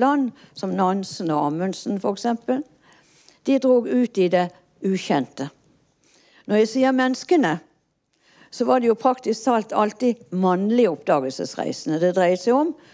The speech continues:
når berømte oppdagelser ble omtalt.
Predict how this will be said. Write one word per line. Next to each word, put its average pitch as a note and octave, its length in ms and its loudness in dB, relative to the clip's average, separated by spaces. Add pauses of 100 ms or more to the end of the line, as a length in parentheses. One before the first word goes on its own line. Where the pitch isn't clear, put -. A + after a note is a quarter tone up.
(120)
når G3 320 0
berømte G3 480 0
oppdagelser D3+ 720 -2
ble D3+ 180 0
omtalt. - 720 -6